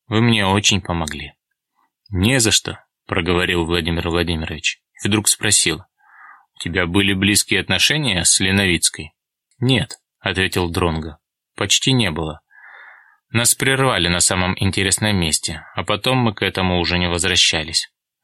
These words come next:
"Ну и правильно. Ты не Казанова какой-нибудь, чтоб баб обманывать.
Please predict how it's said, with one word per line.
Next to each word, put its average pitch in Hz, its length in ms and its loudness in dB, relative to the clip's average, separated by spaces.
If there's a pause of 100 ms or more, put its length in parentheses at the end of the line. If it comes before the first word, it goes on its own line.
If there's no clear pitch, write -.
(180)
"Ну 82 300 -2
и 92 120 2
правильно. 78 680 -2 (680)
Ты 110 120 0
не 110 160 4
Казанова 98 540 2
какой-нибудь, 85 680 -2
чтоб - 260 -4
баб 87 400 0
обманывать. 78 560 -2